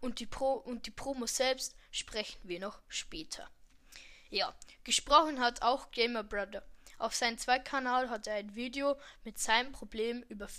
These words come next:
mit fifa zwanzig geredet. Erstmal finde ich es sehr gut, dass es nicht dieses Standard-Twitter-Geflame ist, sondern eine konstruktive Art, E A zu zeigen, dass es nicht,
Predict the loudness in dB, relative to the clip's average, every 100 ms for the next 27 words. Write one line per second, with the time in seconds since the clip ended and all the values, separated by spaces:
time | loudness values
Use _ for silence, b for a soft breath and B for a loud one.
0 | -10 -10 -6 -4 -2 -2 -2 -2 -4 -8
1 | -12 -14 -14 -10 -8 -8 -10 -12 -20 -20
2 | B B B B B B B 8 8 8
3 | 2 2 0 -2 -4 -4 0 0 0 -2
4 | -2 -2 -4 -4 -4 -4 -6 -6 -4 -2
5 | 0 0 -2 -4 -6 -6 -2 -2 -4 -6
6 | 0 2 4 2 2 -2 -6 B B 4
7 | 6 4 2 -4 -6 -2 0 2 0 -2
8 | -6 -8 -6 -2 0 0 -2 b b b
9 | b 4 8 8 4 -10 -14 -20 -20 -20
10 | -10 -8 -2 0 0 -6 -6 2 2 2
11 | -4 -4 -2 0 -2 -4 -6 -8 -6 -6
12 | -10